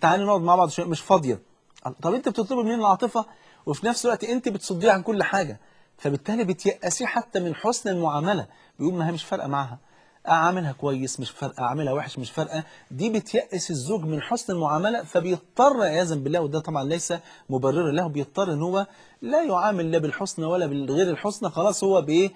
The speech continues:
يعني خلاص كأنها يعني شيء مش موجود في البيت. فإحنا بنقول يا جماعة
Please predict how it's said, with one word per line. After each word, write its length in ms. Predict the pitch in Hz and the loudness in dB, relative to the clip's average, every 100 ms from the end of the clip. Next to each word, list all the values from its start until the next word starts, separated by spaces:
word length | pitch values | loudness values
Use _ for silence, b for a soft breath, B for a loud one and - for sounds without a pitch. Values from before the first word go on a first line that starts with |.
| B B | B B
يعني 400 | 147 160 156 160 | 2 4 4 0
خلاص 340 | 151 156 196 - | 2 2 2 0
كأنها 400 | 156 160 190 170 | 0 2 0 0
يعني 500 | 165 160 156 160 156 | 0 -2 -2 -4 -6
شيء 260 | - 202 | -6 -4
مش 260 | 160 208 - | -2 -4 -2
موجود 220 | 151 160 | -2 -4
في 100 | - | -6
البيت. 280 | 107 101 - | -8 -8 -6
فإحنا 260 | 190 - | -8 -6
بنقول 240 | 226 190 160 | -8 -4 -4
يا 40 | |
جماعة 380 | 123 120 113 123 | -4 -6 -6 -8